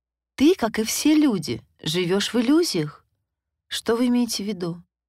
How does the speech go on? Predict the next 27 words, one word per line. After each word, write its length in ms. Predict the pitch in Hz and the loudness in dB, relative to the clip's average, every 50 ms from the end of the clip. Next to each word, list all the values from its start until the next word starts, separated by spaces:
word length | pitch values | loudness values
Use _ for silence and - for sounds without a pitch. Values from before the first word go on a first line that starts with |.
| _ _ _ | _ _ _
«Людям 520 | 214 226 247 285 302 269 220 247 226 - - | -2 2 4 4 4 4 4 2 -2 -2 -4
нравится 680 | - 185 180 170 185 214 247 285 269 226 - - - - - | -4 -2 0 4 4 4 4 4 2 -2 -4 -4 -4 0 2
обманывать 720 | - 254 226 220 247 277 254 196 156 139 127 123 - - | 2 0 2 0 0 0 0 0 -2 -4 -6 -8 -10 -10
себя, 420 | - - - - 117 82 - - - _ _ _ _ _ _ _ _ | -10 -10 -8 -8 -10 -10 -10 -14 -20 _ _ _ _ _ _ _ _
выстраивать 680 | 196 233 269 - - - 320 330 339 320 285 277 - | -2 -2 -2 -2 0 2 4 4 4 4 2 0 -2
иллюзорный 600 | - 247 240 262 240 214 254 302 302 277 254 247 | -2 0 2 2 2 2 2 2 4 4 2 2
мир, 320 | 233 226 233 269 302 311 269 | 0 0 0 0 0 -2 -2
сотканный 580 | - - - 262 247 - - - 202 202 180 | -6 -2 0 0 0 0 -2 0 0 0 0
из 240 | - - - - 165 | 0 -2 -4 -4 -4
желаний 640 | 156 160 180 175 170 170 202 254 320 311 277 240 208 - | -2 -2 -2 0 2 4 4 4 4 2 0 -4 -4 -4
и 80 | - 165 | -4 -2
мечтаний, 760 | 160 165 156 - - - - - 117 110 120 110 107 - - _ _ _ _ _ _ _ _ _ _ _ _ | -2 -2 -2 -4 -8 -6 -4 -4 -4 -4 -6 -8 -12 -16 -20 _ _ _ _ _ _ _ _ _ _ _ _
из 180 | 240 247 226 | -2 0 2
ожиданий 640 | 269 277 247 262 269 214 196 294 320 349 330 320 285 | 2 0 2 0 0 2 4 4 4 4 4 0 -2
и 140 | - - - | -2 0 0
ложных 440 | 196 185 185 196 185 170 190 - - | 2 2 2 2 0 -2 -6 -6 -4
надежд. 540 | 160 156 156 139 127 131 117 - - - - _ _ _ _ _ _ _ _ _ _ _ | -4 -4 -4 -4 -4 -6 -6 -6 -8 -12 -14 _ _ _ _ _ _ _ _ _ _ _
И 100 | - 233 | -4 -4
страдают 680 | 214 - - - 254 269 247 214 320 339 359 339 302 240 | -4 -2 -2 0 0 0 2 4 4 4 4 4 2 0
все 220 | - - - 247 | -4 -4 -2 0
лишь 220 | 226 220 247 - 254 | 2 2 2 2 0
от 100 | 233 226 - _ | -2 -4 -4 _
того, 400 | - 240 240 233 269 320 381 - _ _ _ _ _ _ _ | 0 0 2 2 2 0 0 -2 _ _ _ _ _ _ _
что 280 | - - - - - 196 | -10 -10 -8 0 2 2
их 220 | 202 202 - - | 2 2 2 0
иллюзии 500 | 208 202 202 226 240 254 208 208 220 226 | 0 0 2 2 2 0 0 0 -2 0
рушатся. 800 | 226 226 285 294 - - - 147 - - - - - - - | 2 2 2 2 0 -2 -4 -4 -6 -8 -8 -8 -8 -10 -12